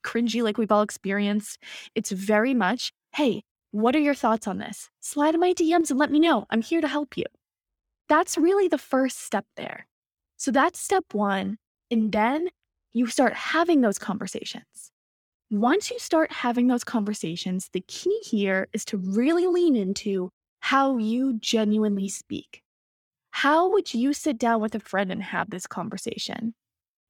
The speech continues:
Don't run from that. A lot of people feel like they all of a sudden have to be speaking like Queen Elizabeth, super proper, in these conversations when,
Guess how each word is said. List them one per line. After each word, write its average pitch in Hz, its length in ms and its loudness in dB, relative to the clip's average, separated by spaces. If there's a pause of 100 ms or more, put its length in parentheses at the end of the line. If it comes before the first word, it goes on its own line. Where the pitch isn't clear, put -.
(260)
Don't 285 240 4
run 330 200 0
from 254 220 -2
that. - 280 -6 (460)
A 262 60 4
lot 262 240 4
of 403 60 -4
people 392 280 0
feel 330 240 2
like 277 260 2 (280)
they 294 120 4
all 320 160 6
of 311 60 2
a 320 60 0
sudden 311 280 4
have 277 180 -2
to 294 80 0
be 262 120 0
speaking 285 360 -2
like 226 200 0
Queen 285 300 -2
Elizabeth, 233 460 0
super 262 380 0
proper, 208 600 0 (240)
in 285 160 2
these 277 180 2
conversations 269 840 2
when, 262 240 0